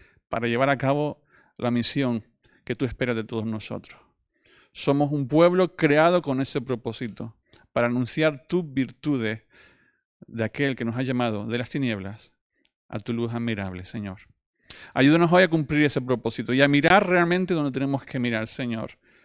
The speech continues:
A estar centrados en tu propósito, a alcanzar a aquel que está a nuestro lado. Sabemos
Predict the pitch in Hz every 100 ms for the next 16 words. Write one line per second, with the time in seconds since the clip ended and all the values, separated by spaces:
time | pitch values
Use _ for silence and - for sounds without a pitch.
0 | _ _ _ - 147 143 151 143 151 151
1 | 147 135 127 127 160 151 151 147 147 147
2 | 139 170 165 147 156 139 - 131 127 -
3 | 127 123 117 113 135 151 170